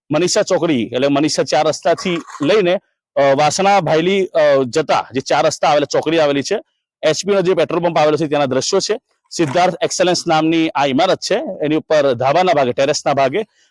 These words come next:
અ, જે ફર્નિચરને લગત જે સામાન હતો, એ સામાન બળીને ખાખ થયો છે. ફાયર બ્રિગેડના જે લાશ્કરો છે, વાસણા ભાયલી,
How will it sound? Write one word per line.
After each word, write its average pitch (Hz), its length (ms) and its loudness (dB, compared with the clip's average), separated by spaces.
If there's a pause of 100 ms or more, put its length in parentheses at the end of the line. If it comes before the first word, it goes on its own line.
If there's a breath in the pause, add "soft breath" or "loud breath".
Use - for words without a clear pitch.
(100)
અ, 135 140 4
જે 135 100 0
ફર્નિચરને 170 540 0
લગત 160 200 2
જે 147 320 0 (180)
સામાન 165 360 0
હતો, 151 180 -2
એ 165 40 0
સામાન 139 360 -2
બળીને 131 240 0
ખાખ - 240 -6
થયો 110 180 -4
છે. - 160 -14 (400)
ફાયર 143 140 2
બ્રિગેડના 180 240 0
જે 180 100 0
લાશ્કરો 180 380 0
છે, 240 140 0
વાસણા 190 320 0
ભાયલી, 160 420 0